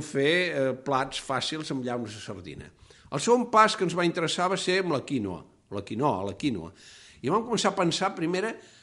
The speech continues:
si podríem conrear quinoa a determinats nivells del Pirineu per canviar els conreus de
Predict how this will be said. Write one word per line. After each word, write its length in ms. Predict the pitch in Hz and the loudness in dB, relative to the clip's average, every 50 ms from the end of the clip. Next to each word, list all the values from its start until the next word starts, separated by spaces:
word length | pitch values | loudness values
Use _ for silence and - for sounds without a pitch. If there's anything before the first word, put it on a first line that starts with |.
| - _ | -20 _
si 200 | - - - 156 156 - | -10 -4 -2 -2 -2 -2
podríem 520 | 165 160 160 165 190 214 226 220 226 190 - | -2 -2 -2 -2 0 0 0 -2 -2 -4 -2
conrear 760 | - 175 170 160 147 139 135 147 151 165 175 190 196 190 - | 0 2 2 2 2 0 0 0 0 2 2 0 0 -2 -2
quinoa 500 | - 175 160 165 175 175 175 190 208 359 349 - - - - - - - - - | 2 4 4 6 6 6 6 6 4 2 0 -4 -10 -20 -20 -20 -20 -16 -6 -4
a 80 | 135 | 0
determinats 720 | 147 160 156 156 175 156 151 156 170 175 202 190 139 156 165 | 2 2 2 2 2 0 2 2 2 2 2 0 -2 0 0
nivells 480 | 156 151 143 160 170 190 196 185 - | 2 2 2 2 2 0 0 -2 -2
del 160 | - 165 151 - | -2 -2 -2 -2
Pirineu 760 | - 156 143 143 143 139 139 147 160 185 208 214 190 - - | -2 -2 0 0 0 0 0 0 0 0 0 -2 -4 -6 -6
per 160 | - 156 139 - | -4 -4 -4 -2
canviar 380 | 165 151 147 143 165 190 208 | -4 -4 -2 0 2 2 2
els 100 | 180 - - | 0 -2 -4
conreus 720 | - 175 165 151 143 147 151 143 143 156 190 202 180 165 | -4 -4 -2 -2 0 2 2 4 4 4 2 0 -2 -2
de 100 | 151 | -2